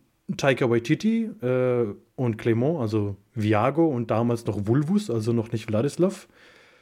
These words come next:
äh, Johnny Bruce, Deacon, Corey Gonzalez Marqueur, Nick und Stu Rutherford,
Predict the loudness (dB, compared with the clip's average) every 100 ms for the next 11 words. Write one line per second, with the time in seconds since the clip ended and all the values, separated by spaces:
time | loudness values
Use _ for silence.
0 | _ -2 0 2 2 0 0 2 0 0
1 | -4 -4 2 2 2 -6 _ _ _ _
2 | -20 -20 -12 -2 2 2 2 0 -6 -2
3 | 0 2 0 -2 -2 -2 0 0 2 0
4 | -6 _ _ _ _ 0 0 0 -6 -4
5 | 0 0 -2 0 0 2 2 2 0 0
6 | 0 -2